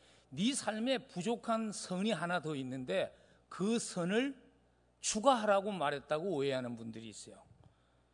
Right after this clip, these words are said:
그러니까 예수님께서 청년에게 말이죠. 가난한 사람들을 돕는 그것을 너 영적인 이력서에다가 넣어가지고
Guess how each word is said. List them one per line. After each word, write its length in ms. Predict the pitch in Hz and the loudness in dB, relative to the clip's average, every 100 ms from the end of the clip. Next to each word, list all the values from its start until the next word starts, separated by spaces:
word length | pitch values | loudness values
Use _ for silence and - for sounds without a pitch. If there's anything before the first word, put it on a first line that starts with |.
| - | 2
그러니까 360 | 226 196 - - | 4 4 -2 -8
예수님께서 840 | 165 - 233 214 214 - 254 131 - - _ _ _ | -2 2 2 4 0 2 0 0 -4 -20 _ _ _
청년에게 540 | - 208 208 214 202 202 | -6 -2 0 0 0 0
말이죠. 540 | 156 131 123 185 120 - _ _ _ - - - - - - _ - | -2 -4 -6 -6 -8 -12 _ _ _ -20 -20 -20 -20 -20 -20 _ -10
가난한 520 | - 190 240 269 277 | 0 4 6 8 4
사람들을 640 | - 240 233 226 240 233 | 2 2 2 2 0 -2
돕는 680 | - 175 180 214 254 240 - | -4 -4 -2 0 0 -4 -10
그것을 520 | - 156 202 254 220 | -10 -6 -4 -4 -4
너 220 | 151 214 | -2 -2
영적인 560 | 175 208 220 233 214 240 | 0 -2 -2 -4 -2 -2
이력서에다가 840 | 156 151 180 208 - 202 196 185 | -4 -6 -4 -2 -2 -2 0 0
넣어가지고 880 | 190 151 175 165 156 139 165 285 294 | 0 0 0 0 0 -2 -4 -4 -6